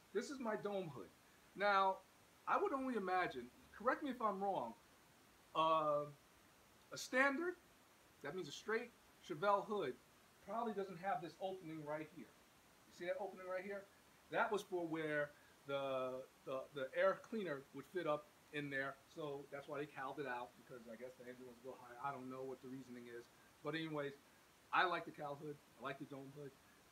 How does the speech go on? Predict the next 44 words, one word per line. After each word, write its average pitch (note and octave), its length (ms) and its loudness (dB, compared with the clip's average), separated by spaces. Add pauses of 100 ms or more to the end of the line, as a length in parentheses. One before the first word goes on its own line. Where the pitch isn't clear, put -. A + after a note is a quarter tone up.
but G#3 320 2 (960)
the D3 40 -10
standard A3+ 380 0
hood, A3 240 4
I - 160 0
can G3+ 240 -6
only G#3+ 240 2
imagine, F3+ 480 2
correct F#3 320 0
me F3+ 80 0
if - 80 -6
I'm C#3+ 160 -4
wrong, D3 240 -2
please E3 160 -8
let D#3+ 160 -8
me D3+ 80 -6
know, D#3 320 -2 (480)
it D3 80 -6
doesn't E3 240 -2
have D#3+ 240 -2
this - 160 -10
opening. F3+ 400 -4
It's B2+ 160 -18
probably D#3 240 -2
just C#3 160 -10
straight E3 240 -4
across. - 480 -4 (400)
So B2+ 160 -10
what B2 80 -4
I, B2 160 -2 (160)
what D3 80 0
I'm G#3+ 160 8
gonna A#3 240 2
do A2+ 160 -6 (400)
is A#2 80 -18
I'm D3 80 -2
gonna D#3+ 80 -4
take A#3 240 0
this A#3+ 160 -8
masking G3 400 0
tape G2+ 240 -16 (1400)
and D3 160 -6
I'm A3 160 4
gonna D3 240 -2